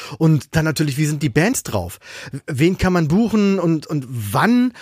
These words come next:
Und wie sieht das überhaupt mit den Terminen aus? Ich will hier auch keinem, und das ist nochmal ganz, ganz wichtig zu erklären, ich will hier keinem erzählen, wie man den Job zu machen hat.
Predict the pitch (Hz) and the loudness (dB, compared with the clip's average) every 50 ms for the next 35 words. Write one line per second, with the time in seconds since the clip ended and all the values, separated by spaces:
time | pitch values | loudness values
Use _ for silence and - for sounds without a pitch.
0 | - - - - _ - 185 170 170 170 160 - - 143 131 143 151 156 190 180 | -20 -20 -20 -12 _ 2 2 4 4 4 2 0 -4 -4 -4 -4 -4 -4 -2 -2
1 | 185 151 165 156 156 160 170 151 147 135 - 139 131 131 135 160 226 277 277 175 | -2 -2 -2 -4 -4 -4 -4 -4 -4 -2 -2 0 0 2 2 2 2 2 2 0
2 | - - 90 85 - - - _ _ - - - - - - 147 196 220 202 220 | -4 -8 -14 -16 -16 -18 -20 _ _ -20 -12 -12 -12 -4 0 2 2 4 4 2
3 | 185 143 143 - - - - 160 165 226 226 185 151 143 160 160 - 147 - 160 | 2 0 -2 -6 -4 0 2 2 4 4 4 4 2 2 0 -2 -2 -4 -2 -2
4 | 143 131 131 160 196 185 - - 165 165 131 117 135 202 196 - - 139 - - | 0 0 0 -2 -2 -2 -2 -2 -2 -2 -2 -2 -4 -4 -4 -6 -8 -8 -4 -2
5 | 151 139 - - 185 190 170 127 101 151 156 147 131 - - - 156 175 226 240 | -2 -2 0 0 0 0 0 0 2 2 2 2 2 0 0 0 0 0 2 2
6 | 233 196 170 - - - - - - 170 - - - 170 185 196 196 175 156 165 | 0 0 -2 -4 -10 -18 -18 -8 -8 -8 -6 -2 2 2 4 4 4 2 2 0
7 | 151 151 139 131 123 104 170 220 - - - - - _ - - 151 135 120 113 | 0 0 0 0 0 0 -2 -2 -2 -4 -10 -16 -16 _ -4 -2 -2 0 0 -2
8 | - - 104 85 82 104 92 - - | -4 -6 -8 -6 -6 -8 -8 -10 -16